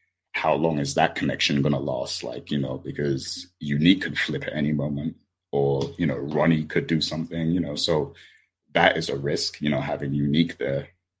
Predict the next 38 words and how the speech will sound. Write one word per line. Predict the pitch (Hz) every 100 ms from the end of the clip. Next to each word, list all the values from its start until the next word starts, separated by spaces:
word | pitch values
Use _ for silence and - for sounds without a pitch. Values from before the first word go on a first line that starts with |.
| _ _ _
But, | 78 73 - _ _
you | 85
know, | 73
Lulu, | 67 76 98 82 76 71 - _ _ _ _ _
he, | _ - -
they | 87
need | 82 87
to | 78
get | 78 -
him | - 71
back | 71 -
in | 73
the | 71
fold | - 80 76
eventually | 67 73 80 - 73 71 71 -
if | 80 - - - _
they're | 73
gonna | 73 69
continue | 69 73 69 76 71
with | 69 69
the | 69
activity. | 67 - 95 71 - 67 65 _ _ -
Um, | 71 71 67 - _ _ _ _ _ -
now | 90 80
we | 71 87
know | 90
that | 82 67
Rock, | 78 76 - - - _
I | 80
don't, | 78 78
I | 60
don't | 82
think | 73 73
she's | 65 73 -
staying | 76 73 71
out | 69
the | 76
game | 76 76 76